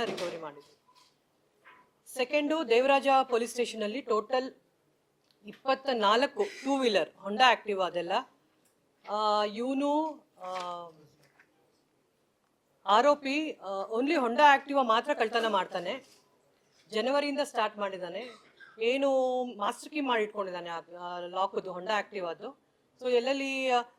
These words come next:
ಅವ್ನು ವೇಟ್ ಮಾಡ್ತಾನೆ, but basically he is a cook, ಅಡುಗೆ ಮಾಡೋ ಕೆಲಸ ಇವಂದು ಎಲ್ಲ ಕಡೆ. ಎಲ್ಲಿ ಗಾಡಿ, ಆ, ತುಂಬಾ ಹೊತ್ತು ನಿಂತಿರುತ್ತೆ, ಯಾರು ಬಂದಿರೋದಿಲ್ಲ ಅಂಥದನ್ನ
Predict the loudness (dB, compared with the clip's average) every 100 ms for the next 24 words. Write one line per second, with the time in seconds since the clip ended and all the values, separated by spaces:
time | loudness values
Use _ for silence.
0 | _ -6 -4 2 2 2 -2 -4 -4 -8
1 | -10 -14 _ -4 -4 -4 -6 -6 -4 -4
2 | -4 -4 -4 -6 -8 -18 -18 _ -10 -6
3 | -2 -2 -2 -6 -6 -8 -8 -8 -8 -6
4 | -6 -6 -8 -8 _ -20 _ _ -6 -6
5 | -2 2 2 0 -4 -6 -8 -14 _ _
6 | _ -6 -2 0 0 -2 -4 _ -2 2
7 | 2 2 -2 -4 -2 -2 0 2 4 2
8 | 0 -2 0 0 0 0 0 0 -4 -6
9 | -4